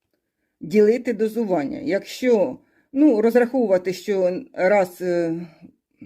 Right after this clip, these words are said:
по інструкції, там, наприклад, раз, е, дається в тиждень це добриво, а ми будемо поливати тричі на тиждень, тобто, е, потрібно розділити це все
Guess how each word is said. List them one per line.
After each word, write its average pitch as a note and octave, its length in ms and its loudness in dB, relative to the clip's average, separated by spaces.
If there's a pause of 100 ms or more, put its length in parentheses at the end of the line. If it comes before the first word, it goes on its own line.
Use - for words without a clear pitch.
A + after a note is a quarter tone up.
(520)
по G3+ 120 -2
інструкції, G3 580 -2
там, E3 220 0
наприклад, E3 520 -2
раз, F3+ 360 0
е, D#3 160 -4
дається E3 600 0
в D3 80 -8
тиждень F4+ 520 -4
це F4 160 -6
добриво, E4+ 600 -4 (600)
а G3 100 -4
ми G#3 140 4
будемо F3+ 320 0
поливати F3 500 2
тричі F4 380 -4
на D#4+ 120 2
тиждень, C4+ 480 -6
тобто, G3 520 -4 (540)
е, D#3 100 -6
потрібно F#3 540 0
розділити F3 560 2
це D#3+ 200 -4
все D3+ 460 -4